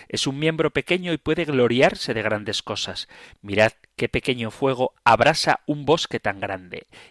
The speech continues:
Y la lengua es fuego, es un mundo de iniquidad. La lengua es uno de nuestros miembros, contamina todo el cuerpo y,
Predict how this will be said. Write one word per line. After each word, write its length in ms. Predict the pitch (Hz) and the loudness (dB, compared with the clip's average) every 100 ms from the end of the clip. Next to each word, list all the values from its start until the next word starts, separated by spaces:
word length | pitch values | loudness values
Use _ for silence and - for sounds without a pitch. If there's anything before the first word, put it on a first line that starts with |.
| _ | _
Y 160 | - 143 | -2 4
la 160 | 120 113 | 6 6
lengua 560 | 185 160 120 104 - - | 4 0 -2 -2 -4 0
es 200 | 139 - | 0 0
fuego, 600 | - - 151 147 95 95 _ | -6 0 4 4 2 -10 _
es 200 | 156 180 - | 0 0 -2
un 260 | - 175 165 | -4 -4 -4
mundo 380 | 185 220 190 170 | -6 -2 0 2
de 120 | 156 | 2
iniquidad. 640 | 147 135 131 131 131 117 - - - - | 0 -4 -6 0 2 2 -2 -20 -20 -8
La 160 | 101 | 0
lengua 460 | 101 135 135 131 127 - | 2 2 2 2 2 0
es 200 | 131 147 | -4 -4
uno 180 | 143 | -4
de 120 | 135 127 | -2 -2
nuestros 480 | 120 - 117 107 | -4 -6 -6 -8
miembros, 500 | 127 127 120 104 98 - - - | -6 -6 -6 -8 -10 -12 -14 2
contamina 680 | 123 120 - 110 165 165 113 | 4 4 4 2 2 -4 -2
todo 260 | 175 160 | 0 0
el 100 | 113 | -2
cuerpo 460 | - 135 147 - 196 - _ | 2 0 2 -2 -4 -6 _
y, 220 | - 123 | -2 -2